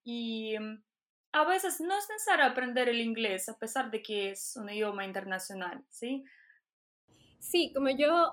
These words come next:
Speaker 2: eh, yo opino igual que tú de que, eh, te tienen como que, eh, enamorar los idiomas. Yo siento que si es que a mí no me hubiera gustado el inglés, no lo hubiera como, em,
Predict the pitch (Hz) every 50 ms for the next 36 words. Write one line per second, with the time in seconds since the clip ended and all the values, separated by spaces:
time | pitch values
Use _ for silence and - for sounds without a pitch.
0 | - - 294 277 262 254 247 247 240 240 240 247 - 269 247 339 381 381 370 311
1 | 294 294 294 294 285 285 277 262 254 240 240 247 247 277 277 277 - 269 262 262
2 | 254 254 247 254 247 - 254 240 233 226 226 - _ - 226 226 226 220 214 208
3 | - - - 262 254 247 240 247 254 262 - 277 262 247 233 - 240 233 220 240
4 | 247 - _ _ - 240 226 220 220 - 247 247 247 233 233 233 233 233 226 233
5 | 240 269 269 254 262 240 240 233 233 247 247 247 247 254 254 262 - 233 233 240
6 | 254 254 - 262 254 - 247 240 - 220 214 220 233 240 247 247 240 226 226 220
7 | 220 226 233 233 233 _ - 220 214 226 220 214 220 214 214 196 208 214 226 233
8 | - - _ - 220 220 214 220 226 233 226 220 208 214 214 226 233 233 - 269
9 | 240 220 202 196 202 202 202 208 214 214 - _ _ _ - 233 226 220 214 208
10 | 202 202 202 196 196 196 202